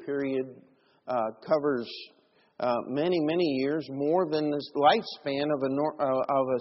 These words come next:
single human being. And, uh, under the influence of the Holy Spirit, that was added to the text. That may have been the last guy said, "Hey, I re-," he's reading, he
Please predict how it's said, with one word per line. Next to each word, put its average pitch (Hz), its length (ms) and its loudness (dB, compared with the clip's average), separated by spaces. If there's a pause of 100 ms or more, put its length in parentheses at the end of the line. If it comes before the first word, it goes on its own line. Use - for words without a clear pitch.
single 151 360 0
human 147 320 0
being. 160 440 -2 (540)
And, 151 400 -4 (840)
uh, 120 240 -4 (420)
under 170 240 4
the 147 200 2
influence 160 580 0
of 143 60 0
the 139 80 -2
Holy 147 260 0 (140)
Spirit, 214 360 -4
that 151 220 -4
was 135 180 -4
added 156 380 -2
to 143 100 -8
the 127 140 -8
text. 208 400 -6
That 151 200 -2
may 151 160 -2
have 139 140 -4
been 151 200 -2
the 135 100 -2
last 175 420 -2
guy 151 180 4 (140)
said, 151 160 0
"Hey, 196 360 0 (280)
I 202 140 2 (100)
re-," 233 220 0
he's 175 260 0
reading, 170 440 2
he 165 140 -2